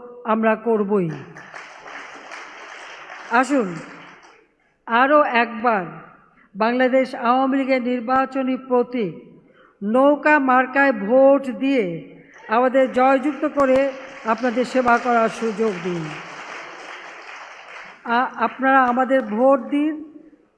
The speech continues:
আমরা আপনাদের উন্নয়ন, শান্তি ও সমৃদ্ধি দেব। ওই অগ্নিসন্ত্রাস বা এসব দেখে ভয় পাবার কিছু নেই। কবি সত্যেন্দ্রনাথের ভাষায় বলতে চাই,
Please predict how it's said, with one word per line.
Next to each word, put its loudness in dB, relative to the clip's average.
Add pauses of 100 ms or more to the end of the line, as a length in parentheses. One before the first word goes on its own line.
আমরা 4
আপনাদের 2
উন্নয়ন, 0 (400)
শান্তি 2 (200)
ও 2
সমৃদ্ধি -4
দেব। -8 (1000)
ওই 0 (240)
অগ্নিসন্ত্রাস 4 (720)
বা 4
এসব -2
দেখে 0 (380)
ভয় 4
পাবার 2
কিছু -6
নেই। -4 (1080)
কবি 2
সত্যেন্দ্রনাথের 2
ভাষায় 2
বলতে 0
চাই, 2